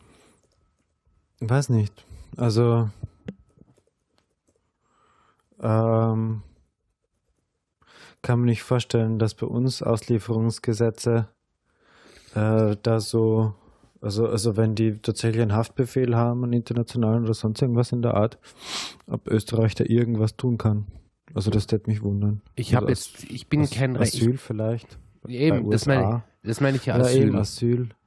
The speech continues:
Speaker 1: Ja.
Speaker 2: Du kannst, weil meines Wissens toppt Asylrecht,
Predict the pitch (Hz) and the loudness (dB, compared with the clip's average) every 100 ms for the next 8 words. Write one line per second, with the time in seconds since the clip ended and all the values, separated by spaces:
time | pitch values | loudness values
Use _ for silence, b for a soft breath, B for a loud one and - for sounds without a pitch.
0 | - 104 107 110 104 127 131 - - 131 | -10 -4 -2 -2 -2 -2 -4 -8 -10 -4
1 | 127 - 104 120 131 143 - 127 139 - | -4 -4 -16 -8 -6 -6 -8 -10 -10 -10
2 | - 131 - - 117 - 120 117 107 95 | -4 -4 -4 -12 -12 -4 0 2 2 0
3 | - - | -4 -20